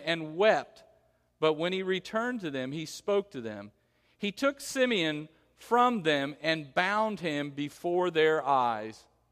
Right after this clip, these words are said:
Then Joseph gave orders to fill their bags with grain and to restore every man's money in his sack and to give them provisions for the journey. And thus it was done for them.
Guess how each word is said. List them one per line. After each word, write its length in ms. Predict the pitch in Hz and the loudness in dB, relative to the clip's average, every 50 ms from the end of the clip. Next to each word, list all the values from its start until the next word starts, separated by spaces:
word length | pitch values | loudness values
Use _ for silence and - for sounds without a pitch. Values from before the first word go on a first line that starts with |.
| _ _ _ _ _ _ _ _ _ _ - | _ _ _ _ _ _ _ _ _ _ -2
Then 220 | 143 175 185 202 | 0 0 0 0
Joseph 520 | 190 175 190 190 185 180 - 180 170 156 - | 0 2 4 4 4 2 0 -2 -4 -2 0
gave 280 | 170 170 170 175 170 | 0 2 2 2 0
orders 520 | 170 180 185 190 175 143 123 117 113 - - | 0 0 0 0 0 0 -2 -4 -6 -8 -8
to 100 | - 127 | -8 -8
fill 300 | - - 175 185 185 190 | -6 -4 -4 -2 0 0
their 120 | 196 202 | 0 0
bags 440 | 180 151 151 147 143 147 143 139 - | 2 2 2 4 4 2 0 -2 -6
with 240 | 165 156 - - - | -8 -8 -8 -8 -6
grain 460 | 131 127 120 117 113 113 117 120 117 _ _ _ _ _ _ _ _ - | -4 -4 -2 -4 -4 -6 -10 -12 -14 _ _ _ _ _ _ _ _ -2
and 140 | 160 185 190 | -2 -2 0
to 80 | 196 | 2
restore 640 | 202 202 196 - - - - 247 240 233 220 208 185 156 | 2 2 0 -2 -4 -4 2 6 8 10 10 8 8 4
every 360 | 185 214 233 240 247 254 240 | 4 4 4 4 4 2 -2
man's 340 | 233 233 233 226 220 180 190 | 0 0 0 0 -2 -4 -2
money 360 | 208 202 202 196 175 165 165 | 0 2 2 2 2 0 -2
in 80 | 165 165 | -2 -2
his 120 | 165 156 | -2 -2
sack 500 | - - - 202 190 170 151 123 117 - _ _ _ _ _ _ _ _ _ _ _ _ _ - | -2 -2 0 4 4 4 4 2 -2 -8 _ _ _ _ _ _ _ _ _ _ _ _ _ 0
and 160 | 180 208 202 | 0 2 2
to 80 | 202 | 2
give 280 | 175 175 233 262 277 269 | 2 2 0 0 2 2
them 200 | 269 269 262 240 | 2 2 2 2
provisions 680 | - 240 220 202 202 240 240 233 202 196 190 180 175 - | 4 2 2 4 4 2 2 2 2 0 -4 -4 -6 -4
for 140 | - 202 | 0 0
the 140 | 190 185 180 | 0 0 -2
journey. 640 | 160 156 185 202 202 208 202 165 143 123 107 110 - _ _ _ _ _ _ - | -4 -2 -2 -2 0 0 -2 -2 -4 -4 -6 -10 -16 _ _ _ _ _ _ 0
And 220 | - 202 214 190 180 | 0 0 2 4 8
thus 300 | 226 247 269 277 - 285 | 8 8 8 8 4 0
it 120 | 269 262 | 0 2
was 240 | 240 233 233 196 185 | 4 4 4 4 2
done 380 | 165 202 208 214 226 233 226 | 2 4 6 6 6 4 0
for 160 | 214 - 190 175 | -2 -2 -2 0
them. 400 | 156 156 139 127 113 110 104 | 2 2 0 0 -2 -6 -12